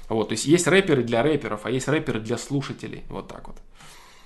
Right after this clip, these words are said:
И я слышу в этих людях рэперов для слушателей, которые могут себя развить. Бабангида — это рэп для рэперов.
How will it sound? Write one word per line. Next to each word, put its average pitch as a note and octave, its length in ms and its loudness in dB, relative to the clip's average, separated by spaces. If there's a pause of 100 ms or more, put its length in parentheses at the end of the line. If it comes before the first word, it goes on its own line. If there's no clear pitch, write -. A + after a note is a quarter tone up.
(400)
И A#2+ 60 -2
я D3 120 4
слышу F3 320 0
в - 20 6
этих C#3 240 0
людях D#3 280 0
рэперов C3 360 0
для A#2+ 140 -2
слушателей, C3+ 480 -4
которые B2 280 -2
могут B2 220 -2
себя G#2+ 220 -4
развить. G2+ 320 -6
Бабангида — A#2+ 460 2
это A2+ 160 -2
рэп A#2+ 180 0
для A2 160 -4
рэперов. A2 340 -4